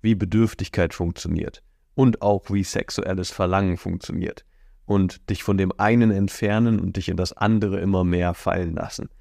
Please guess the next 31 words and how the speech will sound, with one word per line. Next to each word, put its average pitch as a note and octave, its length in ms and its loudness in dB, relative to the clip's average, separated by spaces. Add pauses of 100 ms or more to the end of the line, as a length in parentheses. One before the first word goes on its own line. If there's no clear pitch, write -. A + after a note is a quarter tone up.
(320)
Das - 180 -2
ist - 180 -6
die F#2 80 -2
Lösung G2 460 2
für F2 220 0 (180)
die G2+ 80 -2
meisten G#2 640 2
Dating-Probleme, F2 880 2 (340)
die G2 80 4
Männer F2+ 320 2
da E2+ 140 -4
draußen E2 440 -8
haben. - 280 -14 (320)
Und F#2+ 240 -4 (240)
ich F#2 160 -2
möchte A2 420 2 (120)
Aufklärungsarbeit G2+ 1000 4
hier F#2 140 0
betreiben G2 480 0 (280)
und A#2 180 4
mit G#2+ 120 2
dir G#2+ 100 0
dieses A2+ 420 0
Thema A2 340 4
mal F2+ 140 0
ganz G2+ 340 0
genau F2 260 0
anschauen, E2 460 -2
dass E2+ 160 -2
du - 80 -4
verstehst, - 640 -2